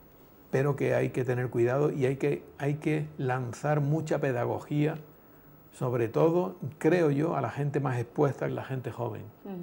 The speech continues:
Speaker 1: Porque la gente joven tiene que prepararse. Y prepararse no significa solamente la ciber,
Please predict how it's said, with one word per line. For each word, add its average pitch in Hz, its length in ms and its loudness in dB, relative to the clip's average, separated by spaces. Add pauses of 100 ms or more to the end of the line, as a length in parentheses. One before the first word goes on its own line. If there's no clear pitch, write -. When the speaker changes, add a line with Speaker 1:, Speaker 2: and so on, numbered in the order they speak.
(720)
Speaker 1:
Porque 107 220 -4
la 101 100 -4
gente 123 240 -4
joven 156 360 0 (540)
tiene 143 260 2
que 151 100 2
prepararse. 123 600 -2 (220)
Y 120 180 -4
prepararse 139 880 0
no 160 120 -2
significa 147 560 0 (320)
solamente 147 840 0
la 123 160 0
ciber, 127 540 -4